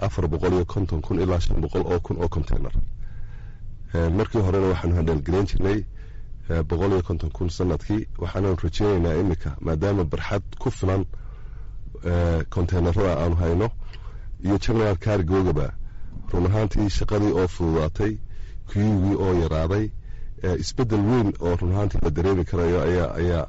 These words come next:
ayaa ku soo kordhay. Eh, waxaanu rajaynaynaa, insha Allahu, marka, eh, Ethiopia corridor-ka uu furmo, inaanu qaadi karayno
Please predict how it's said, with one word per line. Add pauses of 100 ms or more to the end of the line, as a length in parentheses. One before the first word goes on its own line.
ayaa
ku
soo
kordhay. (580)
Eh,
waxaanu
rajaynaynaa,
insha
Allahu, (380)
marka, (240)
eh,
Ethiopia
corridor-ka
uu
furmo, (600)
inaanu
qaadi
karayno